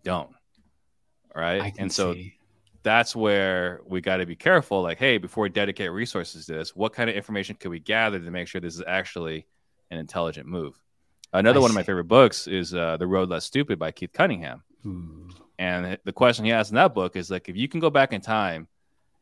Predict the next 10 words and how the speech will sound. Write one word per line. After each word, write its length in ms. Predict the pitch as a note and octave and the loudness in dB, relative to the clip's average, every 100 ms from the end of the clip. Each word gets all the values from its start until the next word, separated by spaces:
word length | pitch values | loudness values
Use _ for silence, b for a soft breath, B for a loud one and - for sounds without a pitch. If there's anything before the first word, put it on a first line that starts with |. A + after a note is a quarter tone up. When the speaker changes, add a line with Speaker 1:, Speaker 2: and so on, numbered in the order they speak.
| - | -6
Speaker 1:
and 160 | G#2 G#2 | -6 -2
erase 580 | G2 G2 C3 G#2 - - | 0 4 4 4 -2 -6
the 120 | F#2 | -6
three 400 | - A#2+ C3 G#2+ - | -4 -2 -2 -2 0
dumbest 300 | G#2+ A#2 - | 2 2 0
financial 420 | F#2+ F#2+ G#2 G#2 | -4 -2 -4 -4
mis-, 160 | F2 - | -8 -8
decisions 480 | - - F#2+ F#2+ | -8 -2 -2 -2
you 100 | F2 | -6
made, 400 | E2+ G#2 F2 D#2+ | -2 0 0 -4